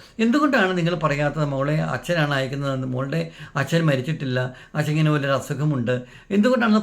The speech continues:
പറയാത്തതെന്ന് എനിക്കറിയില്ല. ഞാൻ നിങ്ങളുടെ കുടുംബകാര്യങ്ങളിലേക്കോ അല്ലെങ്കിൽ നിങ്ങളെ ആരെയും വേദനിപ്പിക്കണം എന്ന് പറഞ്ഞിട്ടൊന്നും ഒരിക്കലും ഞാൻ, ആ, ഇത് ആഗ്രഹിച്ച് പറയുന്നതല്ല.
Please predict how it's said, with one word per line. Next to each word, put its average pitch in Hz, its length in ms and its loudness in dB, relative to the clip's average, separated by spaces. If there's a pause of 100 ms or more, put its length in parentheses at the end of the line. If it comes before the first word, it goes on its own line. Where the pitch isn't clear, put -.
പറയാത്തതെന്ന് 185 500 0
എനിക്കറിയില്ല. 135 540 0
ഞാൻ 139 260 0
നിങ്ങളുടെ 139 440 -2 (220)
കുടുംബകാര്യങ്ങളിലേക്കോ 160 960 4
അല്ലെങ്കിൽ 151 240 0
നിങ്ങളെ 156 300 0
ആരെയും 151 460 0 (260)
വേദനിപ്പിക്കണം 175 760 2
എന്ന് 160 160 4
പറഞ്ഞിട്ടൊന്നും 151 520 0
ഒരിക്കലും 139 300 -4
ഞാൻ, 143 240 -6 (140)
ആ, 131 160 -4
ഇത് 143 260 -4 (340)
ആഗ്രഹിച്ച് 156 460 2
പറയുന്നതല്ല. 143 560 0